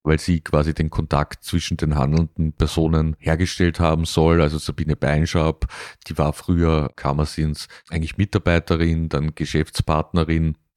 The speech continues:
Die hat sie dann quasi dem Tim Kurz vorgestellt und Thomas Schmidt und diesen Leuten.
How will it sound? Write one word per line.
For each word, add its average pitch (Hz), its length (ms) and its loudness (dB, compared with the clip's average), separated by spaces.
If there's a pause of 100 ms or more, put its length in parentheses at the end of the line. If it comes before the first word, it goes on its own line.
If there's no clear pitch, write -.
(220)
Die 90 200 0
hat 85 200 0
sie 82 100 -4
dann 82 160 0
quasi 76 400 -4
dem 78 240 -6
Tim 80 200 -10
Kurz - 480 -2
vorgestellt 85 1000 0
und 78 120 -8
Thomas 78 300 -2
Schmidt 85 340 -4
und 82 200 -12
diesen 85 220 -10
Leuten. 78 460 -2